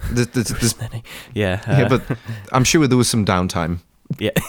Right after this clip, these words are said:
Speaker 1: In that
Speaker 2: <laughs> There always, well, yeah, okay, yeah.
Speaker 1: You know? And, um, I think it, did they do, like, seven series of this or something? It was quite a lot.
Speaker 2: This concept, yeah, mental.
Speaker 1: Yeah, so,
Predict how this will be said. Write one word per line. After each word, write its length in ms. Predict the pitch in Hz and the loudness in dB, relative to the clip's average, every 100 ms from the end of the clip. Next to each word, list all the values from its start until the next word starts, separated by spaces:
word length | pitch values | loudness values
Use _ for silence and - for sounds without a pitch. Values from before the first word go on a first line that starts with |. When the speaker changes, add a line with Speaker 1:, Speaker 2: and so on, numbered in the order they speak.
| 240 | 2
Speaker 1:
In 80 | 131 | 4
that 280 | 120 - - | 2 2 -2
Speaker 2:
<laughs> 40 | |
There 160 | 262 127 | 0 2
always, 400 | 92 160 131 - _ | 2 2 -2 -6 _
well, 540 | - 107 131 127 139 - | -4 0 0 -2 -6 -8
yeah, 360 | 127 - 82 - - | -8 -6 -6 -8 -10
okay, 260 | 101 90 110 - | -6 -4 -6 -10
yeah. 120 | 110 120 | -10 -2
Speaker 1:
You 120 | 127 | 2
know? 180 | 127 127 - - - - - - | 4 2 -4 -20 -20 -20 -20 -2
And, 260 | 123 120 120 | 2 4 4
um, 640 | 127 120 120 113 110 117 - _ _ _ _ _ _ _ - | 6 6 4 4 0 -4 -14 _ _ _ _ _ _ _ -8
I 80 | 101 | -2
think 240 | 226 - | -2 0
it, 180 | 254 - 208 - | -2 -2 -8 -4
did 140 | 196 190 | -4 -2
they 80 | |
do, 120 | 214 240 | 0 0
like, 160 | 233 | 0
seven 380 | - - 165 175 | 0 0 2 0
series 420 | - 165 165 98 | 2 0 2 0
of 160 | 104 95 | 0 -2
this 160 | 98 | -2
or 60 | 107 | -4
something? 320 | 107 101 95 | -4 -4 -4
It 60 | 95 | -4
was 120 | 101 | -6
quite 180 | - 151 | -2 0
a 40 | |
lot. 220 | 104 117 | 2 2
Speaker 2:
This 120 | 110 - | 2 0
concept, 560 | 117 110 - 87 - | 0 -2 -4 -6 -4
yeah, 240 | 92 92 92 | -4 -4 -4
mental. 400 | 95 92 92 101 - _ _ | -6 -6 -6 -8 -10 _ _
Speaker 1:
Yeah, 300 | 143 117 107 - | 2 2 0 -2
so, 400 | - 165 156 | 2 4 2